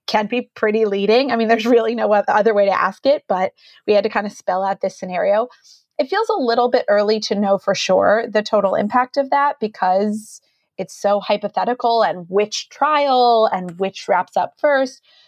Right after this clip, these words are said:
So this was really kind of, like, our first volley into understanding what people might do.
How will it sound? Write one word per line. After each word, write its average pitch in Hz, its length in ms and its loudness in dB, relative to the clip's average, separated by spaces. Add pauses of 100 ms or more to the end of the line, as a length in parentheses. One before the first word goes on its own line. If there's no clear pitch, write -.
So 311 100 -2
this 330 200 0
was 330 140 -4
really 269 180 2
kind 233 180 0
of, 214 80 -2
like, 190 120 -2
our 190 200 -2
first 214 280 -6
volley 190 460 -2
into 190 300 -8
understanding 185 720 -4
what 180 180 -2
people 185 300 -6
might 175 260 -6
do. 247 360 0